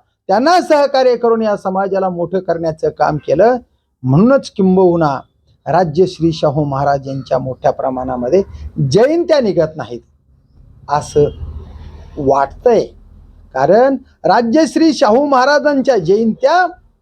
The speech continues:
शिवछत्रपती शिवाजी महाराज यांच्यासारख्याच निघाल्या पाहिजेत, कारण राजश्री शाहू महाराज हे समाज सुधारक आहेत, समाजाला सुधरवण्याचं काम केलंय.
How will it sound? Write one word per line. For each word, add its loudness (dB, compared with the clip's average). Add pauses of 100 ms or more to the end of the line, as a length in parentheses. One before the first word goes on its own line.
(1040)
शिवछत्रपती 0
शिवाजी 0
महाराज 2 (800)
यांच्यासारख्याच 0
निघाल्या 2
पाहिजेत, 0
कारण 0 (720)
राजश्री 0
शाहू 0
महाराज 0
हे 2
समाज 0
सुधारक -2
आहेत, -14 (2250)
समाजाला 2
सुधरवण्याचं 2
काम 0
केलंय. -10